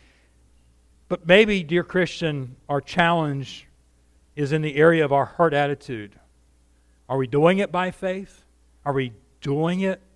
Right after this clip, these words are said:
with a liberated spirit? Excited, jubilant, hilarious, giddy almost,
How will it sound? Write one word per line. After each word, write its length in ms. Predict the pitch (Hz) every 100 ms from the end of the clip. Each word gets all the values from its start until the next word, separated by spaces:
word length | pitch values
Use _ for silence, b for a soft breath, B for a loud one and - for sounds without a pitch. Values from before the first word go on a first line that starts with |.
| _
with 160 | 147 135
a 100 | 120
liberated 640 | 123 160 160 160 160 151
spirit? 500 | - - 156 165 180 _ _ _ _ _ _ _ _ _
Excited, 720 | - - 151 180 185 190 160 _ - _ _ _ _
jubilant, 760 | - 156 175 175 185 180 - - _ _ _ _
hilarious, 840 | - 139 151 185 208 180 - - - _ _ _ _ _ _ _ _ _ - 113
giddy 340 | 165 202 208
almost, 720 | 196 202 202 208 202 - -